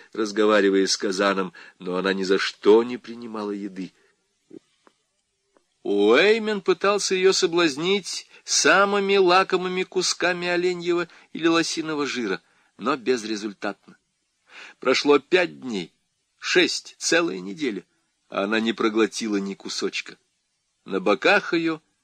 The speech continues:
уже можно было пересчитать все рёбра. «Не выживет», заверил его Анри на седьмую ночь. «Да, скорее подохнет с голоду, чем съест что-нибудь в этой клетке. Ей нужен лес, дичь и свежая кровь.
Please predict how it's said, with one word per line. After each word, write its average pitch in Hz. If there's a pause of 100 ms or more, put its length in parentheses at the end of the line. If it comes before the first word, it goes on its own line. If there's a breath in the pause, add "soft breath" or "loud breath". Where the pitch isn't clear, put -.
(120)
уже 95
можно 147
было 143
пересчитать 127
все 104
рёбра. 92 (800 loud breath)
«Не -
выживет», 104 (280)
заверил 98
его 98
Анри 101
на 107
седьмую 101
ночь. 98 (600 soft breath)
«Да, 117
скорее 131
подохнет 131
с 92
голоду, 101
чем 107
съест 104
что-нибудь 101
в 101
этой 101
клетке. - (600)
Ей 143
нужен 139
лес, 151
дичь 123
и 98
свежая 107
кровь. -